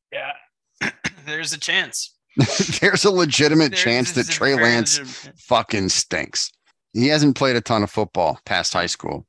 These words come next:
Speaker 2: Um, and yes, Kyle Shanahan is fabulous. <sighs> I don't know. I don't know. Um, they're, they're gonna split with the Rams. I think they split with the Cardinals.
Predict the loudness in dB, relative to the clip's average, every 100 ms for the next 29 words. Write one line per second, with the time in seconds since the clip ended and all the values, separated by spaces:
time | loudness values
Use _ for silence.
0 | _ -8 -6 -4 -6 -6 -8 -10 _ -20
1 | _ -6 -4 -2 -2 -4 -6 -12 -12 -12
2 | -14 -8 -4 -2 -4 -4 -2 -2 -2 -2
3 | 0 0 0 -2 -4 0 0 2 0 0
4 | 0 -2 -4 -8 -20 -20 _ -18 -14 -12
5 | -12 -12 -14 -18 -20 -12 -6 0 0 0
6 | -4 _ _ _ -16 -6 -2 0 0 0
7 | -2 -6 _ -4 -2 0 0 -2 -4 -2
8 | -4 0 -2 0 0 -2 -2 -2 -2 -2
9 | 0 0 0 -2 -4 -10 -20 -12 -6 -2
10 | -2 -4 -4 -4 -6 -8 -4 -2 0 -2
11 | -2